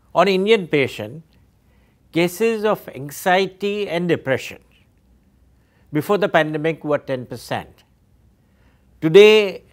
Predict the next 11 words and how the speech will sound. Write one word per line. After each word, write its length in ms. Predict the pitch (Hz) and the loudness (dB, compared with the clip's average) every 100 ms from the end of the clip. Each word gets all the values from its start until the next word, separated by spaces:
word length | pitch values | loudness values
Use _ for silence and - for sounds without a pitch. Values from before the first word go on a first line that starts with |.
| _ _ | _ _
it 140 | - 170 | -6 -2
is 160 | 147 | -2
more 300 | 131 143 175 | -2 2 4
than 240 | 185 202 180 | 4 0 -2
forty 400 | - 165 131 165 | -2 -2 -2 -4
percent 560 | 131 - 147 95 107 - _ _ _ _ _ _ | -4 -4 -4 -4 -8 -20 _ _ _ _ _ _
in 100 | 156 | -4
a 60 | 180 | -4
similar 540 | 185 185 185 214 226 208 | 0 0 2 4 4 2
study 400 | - 156 151 151 | 0 0 0 -2
conducted 640 | 143 139 151 - 123 | -2 0 -2 -4 -8